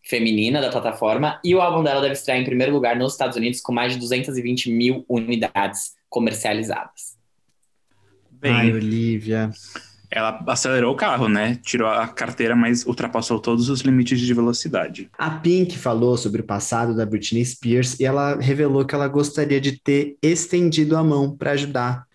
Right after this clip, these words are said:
Speaker 3: a Britney. E realmente faz sentido, assim.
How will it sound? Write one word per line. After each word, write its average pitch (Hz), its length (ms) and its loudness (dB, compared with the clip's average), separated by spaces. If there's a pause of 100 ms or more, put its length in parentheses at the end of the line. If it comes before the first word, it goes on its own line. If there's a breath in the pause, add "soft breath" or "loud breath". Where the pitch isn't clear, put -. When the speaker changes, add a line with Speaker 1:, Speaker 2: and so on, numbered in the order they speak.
(160)
Speaker 3:
a 151 100 -2
Britney. 127 600 0 (280 loud breath)
E - 60 -4
realmente 156 360 2
faz 151 180 -2
sentido, 135 540 -2
assim. 101 380 -4